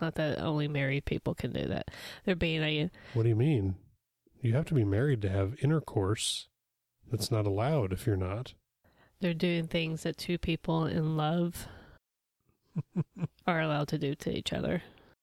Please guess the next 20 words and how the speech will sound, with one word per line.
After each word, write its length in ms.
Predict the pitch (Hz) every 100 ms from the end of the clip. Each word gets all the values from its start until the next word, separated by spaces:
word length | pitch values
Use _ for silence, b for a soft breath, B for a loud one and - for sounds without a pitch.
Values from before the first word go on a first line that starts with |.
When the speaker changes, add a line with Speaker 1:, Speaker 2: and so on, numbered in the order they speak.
| _ _ _ _ _ _ - 120 -
Speaker 2:
Captain 360 | 127 117 120 110
Yawnington, 560 | 107 107 107 123 135 - - - - _ _ 135
anything 300 | 117 117 120
else 160 | 117
you 80 | 123
wanna 120 | 117
cover? 380 | - 127 139 160 _ _ _ - B B B B B _
Speaker 1:
Nobody 260 | 220 226 220
was 160 | 190
talking, 380 | - 185 - 151
so 120 | -
I 40 | 156
just 160 | 160
let 180 | 165 156
it 60 | -
out. 240 | 69 65 - - -
Speaker 2:
Oh, 220 | 135 131
okay. 220 | - 117 104 _ B B B B B 226 B B B -
<sighs> 0 |
Hmm. 2000 | 214 202 190 165 143 131 120 113 110 113 107 - - - - 151 143 139 123 101